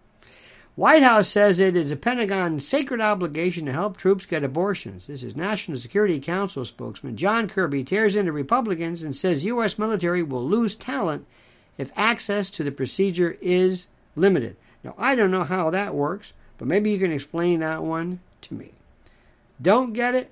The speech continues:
Don't understand it. Um, okay, that's kinda boring.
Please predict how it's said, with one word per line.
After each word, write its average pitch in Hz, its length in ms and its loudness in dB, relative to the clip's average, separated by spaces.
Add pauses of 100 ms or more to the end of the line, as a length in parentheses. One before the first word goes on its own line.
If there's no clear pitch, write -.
(240)
Don't 196 240 4
understand 185 560 0
it. - 1120 -20
Um, 170 540 -2 (240)
okay, 156 180 -2
that's 185 200 -2
kinda 135 220 -2
boring. 113 400 -10